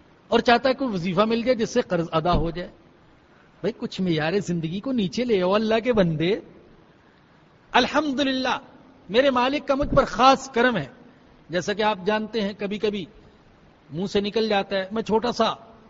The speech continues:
کاروبار بھی کرتا ہوں، شہد بیچتا ہوں،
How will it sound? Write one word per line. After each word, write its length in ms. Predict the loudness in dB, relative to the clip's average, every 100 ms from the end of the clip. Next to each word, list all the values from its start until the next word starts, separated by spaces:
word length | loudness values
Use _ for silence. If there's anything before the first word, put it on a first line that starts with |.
| _
کاروبار 440 | -4 -2 4 4
بھی 140 | 4 2
کرتا 320 | 0 0 0
ہوں، 160 | -2 -4 -12 -20 -20 -20 -20 _ -18
شہد 400 | 0 4 4 2
بیچتا 440 | 2 2 0 -2
ہوں، 160 | -2 -4